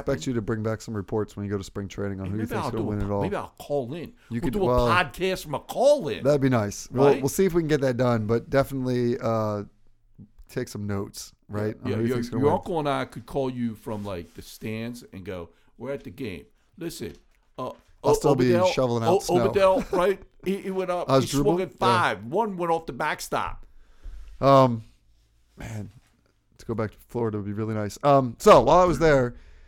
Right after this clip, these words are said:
Speaker 1: besides Major League Baseball making a trade and the N F L making the trade, the N B A traded everybody but <laughs> Anthony Davis. So, uh, there were a lot of trades that went on.
Speaker 2: Correct.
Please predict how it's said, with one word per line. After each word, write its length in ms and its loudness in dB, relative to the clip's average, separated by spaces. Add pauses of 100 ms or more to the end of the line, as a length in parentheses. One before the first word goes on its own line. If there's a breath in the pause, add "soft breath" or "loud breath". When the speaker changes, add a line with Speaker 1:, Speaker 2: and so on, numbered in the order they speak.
(180 soft breath)
Speaker 1:
besides 540 4 (160)
Major 260 4
League 140 -2
Baseball 320 -4
making 320 -8
a 20 -10
trade 380 -6 (120)
and 220 -6
the 100 -4
N 80 0
F 140 -2
L 140 4
making 340 -4
the 80 -8
trade, 400 -4 (480 soft breath)
the 160 6
N 100 6
B 140 2
A 140 4
traded 500 0 (100)
everybody 1000 2
but 380 2 (100)
<laughs> 80 -20
Anthony 400 -2
Davis. 640 -6 (380 loud breath)
So, 520 4 (320 soft breath)
uh, 180 4
there 160 6
were 120 4
a 100 -2
lot 320 2
of 100 -4
trades 440 -2
that 120 -4
went 220 -4
on. 260 -8 (380)
Speaker 2:
Correct. 480 -10